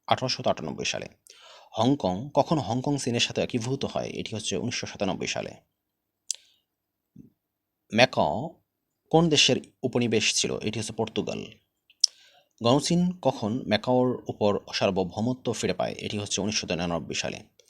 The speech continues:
বিশ্বের কোন দেশ সর্বাধিক প্রতিবেশী রাষ্ট্র দ্বারা পরিবেষ্টিত? এটি হচ্ছে চীন। চীনের সাথে কয়টি দেশের জল ও স্থল সীমানা বা সীমান্ত রয়েছে? এটি হচ্ছে আঠারোটি।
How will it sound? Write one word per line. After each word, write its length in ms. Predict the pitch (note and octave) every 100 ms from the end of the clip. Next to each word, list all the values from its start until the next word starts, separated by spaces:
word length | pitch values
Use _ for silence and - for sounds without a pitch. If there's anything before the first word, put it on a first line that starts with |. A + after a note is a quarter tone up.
| - - -
বিশ্বের 220 | - C#3
কোন 220 | - E3+
দেশ 160 | A#2 E2
সর্বাধিক 600 | - - G#2 G#2 A2+ B2+
প্রতিবেশী 480 | A2 G#2+ G2+ - G2+
রাষ্ট্র 300 | F2+ - G2
দ্বারা 180 | F#2
পরিবেষ্টিত? 520 | F#2+ F2+ - - - -
এটি 200 | - G2+
হচ্ছে 140 | -
চীন। 340 | - D#2 A1 - - _ _ _ _ _ _ _
চীনের 260 | - D#3 E3
সাথে 220 | - D3
কয়টি 340 | C#3+ B2 B2+
দেশের 380 | C3+ G#2 B2 A2+
জল 340 | E2+ G2+ G#2+ -
ও 220 | F#2+ D#2
স্থল 320 | - - B2
সীমানা 480 | B2 G#2 G2 F#2 - F#2
বা 120 | G2
সীমান্ত 360 | - A2 G#2 F2+
রয়েছে? 380 | D#2 - -
এটি 160 | C2 -
হচ্ছে 140 | G2
আঠারোটি। 480 | - - G#2 F2 -